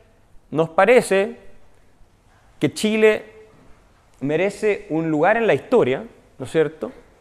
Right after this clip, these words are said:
"Porque es el primer país que puso la teoría de Chicago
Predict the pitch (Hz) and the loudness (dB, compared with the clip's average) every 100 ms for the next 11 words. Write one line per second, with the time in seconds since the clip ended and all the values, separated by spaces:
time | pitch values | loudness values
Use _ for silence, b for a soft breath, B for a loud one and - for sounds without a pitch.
0 | b b b 135 180 196 190 165 190 233 | b b b 0 2 2 2 0 0 0
1 | - 185 208 214 - 165 139 185 202 240 | 2 2 2 -4 -8 -6 -2 -2 -4 -6
2 | - - _ - 147 143 156 185 190 - | -10 -16 _ -2 0 2 2 2 0 -2
3 | 151 139 135 165 | 0 2 4 2